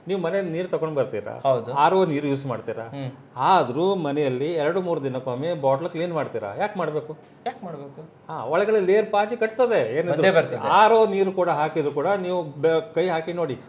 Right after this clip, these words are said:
Speaker 1: ಮೂರು ದಿನ, ಒಂದು ವಾರ ಕ್ಲೀನ್ ಮಾಡಬೇಡಿ. ಡೈಲಿ ನೀರು ತಗೊಂಡು ಹೋಗಿ ತಗೊಂಡು ಬನ್ನಿ. ನಾಲ್ಕನೇ ದಿನ ನೋಡುವಾಗ ಒಳಗೆ ಒಂದು ಸಣ್ಣ
Speaker 2: ಪಾಚಿ
Speaker 1: ಲೇ-,
Speaker 2: ಬಂದೇ ಬರ್ತದೆ.
Speaker 1: ಲೇಯರ್ ಬಂದೇ ಬರುತ್ತೆ.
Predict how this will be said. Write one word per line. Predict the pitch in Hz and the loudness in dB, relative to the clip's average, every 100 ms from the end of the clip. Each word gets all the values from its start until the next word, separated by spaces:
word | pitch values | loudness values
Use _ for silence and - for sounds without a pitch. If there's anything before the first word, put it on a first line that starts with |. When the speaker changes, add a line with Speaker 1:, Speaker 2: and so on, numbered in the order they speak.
| - | -6
Speaker 1:
ಮೂರು | 156 185 | 0 2
ದಿನ, | 160 180 | 2 -2
ಒಂದು | 202 170 156 175 | -2 0 2 4
ವಾರ | 156 196 | 4 2
ಕ್ಲೀನ್ | 151 156 170 | -2 -2 -2
ಮಾಡಬೇಡಿ. | 139 131 107 - - 131 | -2 -2 -6 -12 -16 -4
ಡೈಲಿ | 151 170 160 | -2 -2 -2
ನೀರು | 156 160 | -4 -2
ತಗೊಂಡು | 143 147 139 | -2 -2 -2
ಹೋಗಿ | 139 165 | -2 -2
ತಗೊಂಡು | 131 143 131 | -4 -4 -6
ಬನ್ನಿ. | 101 98 - - 139 | -8 -12 -20 -14 -4
ನಾಲ್ಕನೇ | 147 147 151 | -4 -2 -4
ದಿನ | 143 | -4
ನೋಡುವಾಗ | 139 131 139 147 | -2 0 0 0
ಒಳಗೆ | 143 139 | 0 0
ಒಂದು | 139 135 | -4 -6
ಸಣ್ಣ | 139 151 151 | -8 -6 -4
Speaker 2:
ಪಾಚಿ | 131 143 | -2 0
Speaker 1:
ಲೇ-, | 131 | 0
Speaker 2:
ಬಂದೇ | 131 143 | 0 0
ಬರ್ತದೆ. | 123 - 101 101 143 | -2 -6 -12 -12 -6
Speaker 1:
ಲೇಯರ್ | 131 135 123 | -2 -2 -2
ಬಂದೇ | 110 113 | -6 -4
ಬರುತ್ತೆ. | 120 98 - | -6 -8 -12